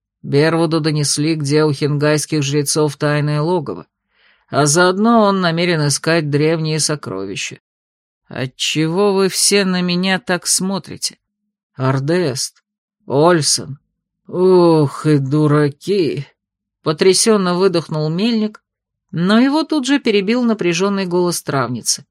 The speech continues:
«И кто же должен был вести это войско?»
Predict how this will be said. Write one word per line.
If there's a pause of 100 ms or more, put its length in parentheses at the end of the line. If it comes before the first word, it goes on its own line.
(920)
«И
кто
же
должен
был
вести
это
войско?»